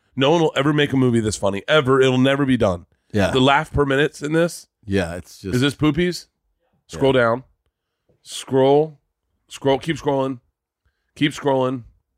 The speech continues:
Speaker 1: Rachel Wolfson gets fucking, is a gamer.
Speaker 2: Really? She does stunts?
Speaker 1: Dude, she's fucking awesome.
Speaker 2: Does she do stunts in this?
Speaker 1: Yeah, yeah. Keep going and you can see Poopy's hands. Like, there's a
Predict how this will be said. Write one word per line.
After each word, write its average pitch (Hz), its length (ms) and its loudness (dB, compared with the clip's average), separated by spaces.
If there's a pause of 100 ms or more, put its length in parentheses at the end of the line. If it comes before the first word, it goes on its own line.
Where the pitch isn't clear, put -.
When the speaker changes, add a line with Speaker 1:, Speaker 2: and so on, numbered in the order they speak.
(440)
Speaker 1:
Rachel 175 300 2
Wolfson 165 400 2
gets 139 300 -4 (260)
fucking, 135 540 -2 (640)
is 127 140 0
a 131 60 2
gamer. 117 480 0 (720)
Speaker 2:
Really? 107 220 4
She 120 160 -4
does 107 140 2
stunts? 123 240 0
Speaker 1:
Dude, 180 120 4
she's 147 240 -2
fucking 147 380 -2
awesome. 127 560 -2
Speaker 2:
Does 104 80 -8
she - 80 -4
do 190 100 2
stunts 196 320 0
in 247 60 2
this? 262 180 0
Speaker 1:
Yeah, 107 160 2
yeah. 107 160 2 (100)
Keep 226 220 0
going 202 280 4
and 165 100 0
you 160 60 0
can 156 140 -8
see 170 240 -2
Poopy's 147 400 0
hands. 127 580 -2 (220)
Like, 123 360 -4
there's 151 180 0
a 131 120 -6